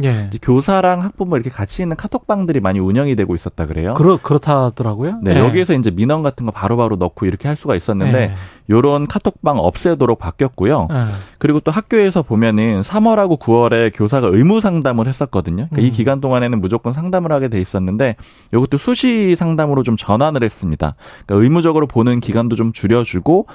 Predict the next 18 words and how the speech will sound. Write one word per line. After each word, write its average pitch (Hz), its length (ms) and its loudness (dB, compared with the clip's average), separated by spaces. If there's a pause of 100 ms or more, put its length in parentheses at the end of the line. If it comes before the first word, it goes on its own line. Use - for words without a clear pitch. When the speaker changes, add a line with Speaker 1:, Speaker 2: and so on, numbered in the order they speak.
(200)
Speaker 2:
그다음에 110 560 0
교사들 131 640 2
부담을 156 400 -2
좀 123 140 -2
줄여주겠다 98 580 -2
이런 110 160 2
취지로 131 360 -4
좀 92 140 -4
전환이 107 360 0
되고 85 200 -2
있어요. 73 340 -6 (260)
Speaker 1:
학부모의 - 580 -4
역할도 131 400 -2
상당히 160 340 -2
중요할 131 380 -2
것 254 140 -6
같습니다. 175 520 -4
교권보호위에서는. 120 1120 -2